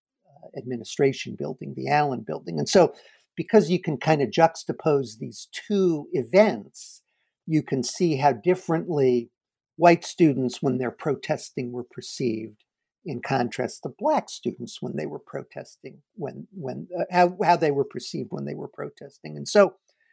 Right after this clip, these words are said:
and the aftermath of, of the assassination of Martin Luther King, these white,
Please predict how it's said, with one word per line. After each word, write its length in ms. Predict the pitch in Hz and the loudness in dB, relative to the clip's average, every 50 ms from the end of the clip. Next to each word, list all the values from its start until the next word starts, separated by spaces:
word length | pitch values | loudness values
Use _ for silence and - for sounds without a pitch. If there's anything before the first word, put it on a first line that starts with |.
| _ _ _ _ _ _ _ _ _ _ _ _ _ _ - | _ _ _ _ _ _ _ _ _ _ _ _ _ _ -2
and 280 | - 196 190 190 180 180 | 0 2 2 2 2 2
the 100 | 180 185 | 4 4
aftermath 680 | 190 214 214 - 208 196 190 185 180 180 180 180 - | 4 4 4 2 -2 -2 2 2 4 4 2 2 0
of, 240 | 175 151 147 139 - - | 0 0 0 -2 -2 2
of 220 | 175 160 151 135 127 | 2 4 2 2 0
the 120 | 151 143 | -2 -2
assassination 760 | 135 - 180 165 156 151 - - 156 151 151 143 - - 151 | 2 6 8 8 8 6 4 0 0 0 0 0 0 -2 -2
of 100 | 123 123 | 2 4
Martin 300 | 135 135 147 175 - 165 | 6 6 4 4 -2 -6
Luther 300 | 156 143 - - 160 - - | -6 -6 -6 -8 -10 -10 -6
King, 460 | - - 147 127 127 127 131 123 123 135 | -2 0 2 2 2 0 -2 -8 -10 -10
these 360 | - 135 123 123 - _ _ - | -10 -10 -10 -12 -14 _ _ -2
white, 300 | 165 135 139 143 147 | 2 2 2 2 0